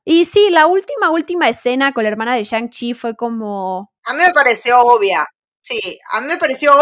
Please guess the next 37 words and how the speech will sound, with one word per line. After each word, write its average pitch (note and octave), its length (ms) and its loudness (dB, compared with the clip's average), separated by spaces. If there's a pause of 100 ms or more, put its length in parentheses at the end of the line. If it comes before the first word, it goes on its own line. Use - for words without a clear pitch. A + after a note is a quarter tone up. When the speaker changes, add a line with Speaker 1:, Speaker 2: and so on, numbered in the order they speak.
Speaker 2:
obvia, G3+ 340 0
era A3+ 200 0
como A3+ 180 -4
no C4+ 140 0
necesitaba C#4+ 760 0
que A3+ 100 -8
me G3+ 200 -10
lo G3 120 -4
mostraran A#3+ 680 0
para F#3 220 -4
saber G3 400 -6
que G3+ 160 -4
era G3+ 120 -4
exactamente F#3+ 680 -8
eso F#3 200 -8
lo E3 120 -10
que F3 80 -16
iba F3 140 -6
a - 20 -10
hacer. F3 380 -12
El A3 80 -10
momento C4+ 260 -6
en C4+ 60 -4
el A#3 80 -4
que G3+ 80 -6
le G3+ 80 -4
dijeron, A3+ 320 -4
"Sí, D#4 220 -6
sí, D4 240 -4
andá A#3+ 520 4
a G#3 60 2
ocuparte G#3 440 -2
de A3+ 180 0
desarmar F#3 400 -4
los A3 140 -4
diez G3+ 240 -6
anillos". F#3+ 400 -10